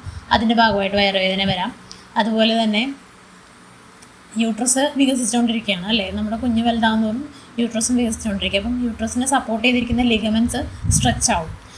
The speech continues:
അപ്പോൾ അതിൻ്റെ ഭാഗമായിട്ട് നിങ്ങൾക്ക് വേദന വരാം. അപ്പം നിങ്ങൾ അങ്ങോട്ടും ഇങ്ങോട്ടും നടക്കുകയൊക്കെ ചെയ്യുമ്പോഴത്തേക്കും ഈ ലിഗമെന്റ്സ് വലിയുകയും ചെയ്യും, അപ്പോൾ അതുകൊണ്ട് നിങ്ങൾക്ക് അടിവയറ് ഭാഗത്ത് വേദന ഉണ്ടാവും. അപ്പോൾ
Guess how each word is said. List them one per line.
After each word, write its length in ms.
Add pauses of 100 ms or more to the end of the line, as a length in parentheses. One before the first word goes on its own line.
(220)
അപ്പോൾ 200
അതിൻ്റെ 280
ഭാഗമായിട്ട് 500
നിങ്ങൾക്ക് 360
വേദന 240 (100)
വരാം. 180 (380)
അപ്പം 200
നിങ്ങൾ 200
അങ്ങോട്ടും 260
ഇങ്ങോട്ടും 280
നടക്കുകയൊക്കെ 440 (160)
ചെയ്യുമ്പോഴത്തേക്കും 600 (520)
ഈ 20 (280)
ലിഗമെന്റ്സ് 500 (260)
വലിയുകയും 440
ചെയ്യും, 280
അപ്പോൾ 200
അതുകൊണ്ട് 360
നിങ്ങൾക്ക് 340
അടിവയറ് 380
ഭാഗത്ത് 340 (400)
വേദന 320
ഉണ്ടാവും. 260
അപ്പോൾ 140